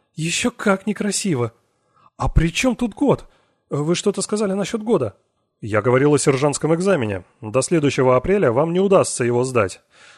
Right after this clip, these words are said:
Тут ведь государственная служба, и я ничего с этим не могу поделать. А вот перевести вас в детективное бюро — это другое дело, тут я сам себе хозяин. Рамос мне здесь не указ. Поступите в распоряжение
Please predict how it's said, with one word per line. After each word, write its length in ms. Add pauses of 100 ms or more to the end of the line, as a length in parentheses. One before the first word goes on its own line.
Тут 180
ведь 140
государственная 640
служба, 380
и 40
я 120
ничего 340
с 100
этим 180
не 60
могу 200
поделать. 480 (300)
А 100
вот 180
перевести 400
вас 180
в 80
детективное 540
бюро — 240
это 160
другое 360
дело, 240
тут 180
я 80
сам 260
себе 200
хозяин. 440 (340)
Рамос 440
мне 180
здесь 300
не 80
указ. 460 (380)
Поступите 500
в 60
распоряжение 680